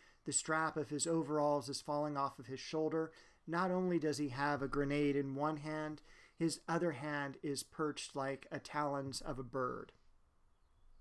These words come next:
But what's unique about Diane Arbus is she took a full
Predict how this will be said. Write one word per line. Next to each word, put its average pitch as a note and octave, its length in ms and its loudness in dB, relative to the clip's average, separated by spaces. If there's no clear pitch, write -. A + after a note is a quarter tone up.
But F#3 120 4
what's G3+ 200 4
unique G#3 280 -2
about A3 300 0
Diane D#3 440 0
Arbus D3 420 0
is F3 80 -6
she - 220 -2
took F3+ 420 -2
a D#3 40 -6
full G3 360 -2